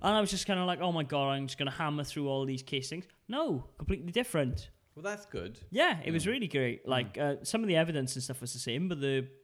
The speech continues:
Speaker 1: the whole story in line with the game and
Speaker 2: You don't
Speaker 1: stuff.
Speaker 2: wanna sit through those boring cutscenes, do you, again, if you've already done them once?
Speaker 1: No, exactly, and I would lose the humour as well. And it's a
Speaker 2: <laughs> Of course.
Speaker 1: it's a very witty game. Like, I remember Phoenix Wright being funny, but it's been a while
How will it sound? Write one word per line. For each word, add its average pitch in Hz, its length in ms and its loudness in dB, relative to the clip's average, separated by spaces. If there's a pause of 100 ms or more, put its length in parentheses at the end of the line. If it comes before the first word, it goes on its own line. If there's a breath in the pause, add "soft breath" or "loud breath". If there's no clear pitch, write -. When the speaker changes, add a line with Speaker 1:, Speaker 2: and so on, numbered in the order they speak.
(260)
Speaker 1:
the - 60 -4
whole 156 340 -2
story 139 640 -2
in 131 120 -4
line 127 360 -2
with 123 120 -6
the 147 60 -10
game 139 460 -4
and - 80 -10
Speaker 2:
You 127 40 -8
don't - 20 -10
Speaker 1:
stuff. 113 220 0
Speaker 2:
wanna 82 200 -6
sit - 280 -10
through 90 220 -10
those 80 220 -8
boring 85 540 -8
cutscenes, 80 680 -16
do 87 120 -14
you, 85 200 -12
again, 87 520 -10
if - 180 -18
you've 90 140 -18
already 82 300 -12
done 82 260 -14
them 87 160 -16
once? 85 180 -12
Speaker 1:
No, 269 140 -4
exactly, 233 440 -4
and 135 160 -4
I 135 120 -2
would 139 180 -6
lose 143 320 -4
the 147 100 -4
humour 165 420 0 (280)
as 139 100 -6
well. 175 320 2
And 127 220 0
it's 190 180 -4
a 139 60 -2
Speaker 2:
<laughs> 135 60 -2
Of 104 120 -8
course. 87 540 -4
Speaker 1:
it's - 160 0
a 320 40 2
very 359 320 2
witty 196 280 -2
game. 175 380 -4
Like, 120 260 -4
I 143 60 2
remember 202 360 -2
Phoenix 143 360 -6
Wright 127 180 -4
being 123 160 -4
funny, 180 300 -4
but 117 100 -8
it's 123 100 -8
been 170 180 -4
a 131 40 -2
while 147 420 -4